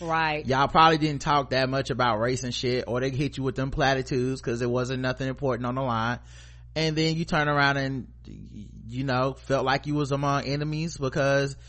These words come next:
Speaker 2: they supported this racist candidate who was unqualified the most they've ever supported anyone.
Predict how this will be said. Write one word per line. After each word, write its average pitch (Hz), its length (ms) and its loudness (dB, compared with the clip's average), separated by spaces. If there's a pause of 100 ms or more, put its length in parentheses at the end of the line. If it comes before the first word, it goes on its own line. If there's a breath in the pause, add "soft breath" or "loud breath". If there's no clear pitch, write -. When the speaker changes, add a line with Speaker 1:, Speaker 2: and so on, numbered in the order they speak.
(840 loud breath)
Speaker 2:
they 135 180 2
supported 139 580 0
this 143 300 0 (260)
racist 139 520 -2
candidate 127 580 0
who 135 100 -2
was 117 140 -2
unqualified 135 880 2 (340 loud breath)
the 135 220 0
most 170 300 2
they've 165 180 2
ever 170 220 2
supported 185 480 0
anyone. 175 580 -2